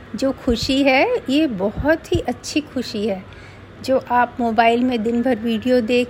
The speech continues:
के महसूस करते हैं खुशी, उससे ये ज़्यादा अच्छी खुशी है। आप ये ज़रूर से ट्राई कीजिएगा। पर anyway, हम अपनी कहानी आगे बढ़ाते हैं। तो बच्चों,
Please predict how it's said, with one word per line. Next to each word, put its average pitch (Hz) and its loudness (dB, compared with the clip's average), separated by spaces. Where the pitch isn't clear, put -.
के 240 -2
महसूस 233 -2
करते 233 0
हैं 247 0
खुशी, 294 0
उससे 247 -4
ये 233 -2
ज़्यादा 196 -2
अच्छी 254 -6
खुशी 214 -4
है। 196 -2
आप 208 -8
ये 226 2
ज़रूर 240 0
से 269 -4
ट्राई 220 2
कीजिएगा। 196 -10
पर 214 -2
anyway, 196 -2
हम 208 -8
अपनी 214 -6
कहानी 226 -2
आगे 233 2
बढ़ाते 254 0
हैं। 427 2
तो 339 4
बच्चों, 247 0